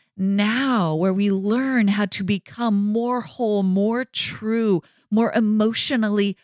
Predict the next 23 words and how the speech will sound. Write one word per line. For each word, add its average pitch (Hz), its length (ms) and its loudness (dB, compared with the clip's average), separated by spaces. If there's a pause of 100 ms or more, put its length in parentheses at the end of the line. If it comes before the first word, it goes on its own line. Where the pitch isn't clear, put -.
(220)
regulated, 185 840 2 (140)
more 214 640 2 (220)
clear, 247 880 -2 (260)
more 202 400 4
creative 220 720 0 (200)
as 233 240 2
we 247 120 -2
are 220 140 0
parents, 220 640 0
as 208 240 0
we 226 160 -4
are 196 160 0
friends, 208 540 -2
as 220 280 0
we 226 240 0 (120)
are 196 320 2 (200)
community 226 760 0
members, 180 320 0 (160)
and 247 640 2 (400)
as 247 340 -2
we 254 220 -4
allow 208 460 0 (360)
others 214 680 0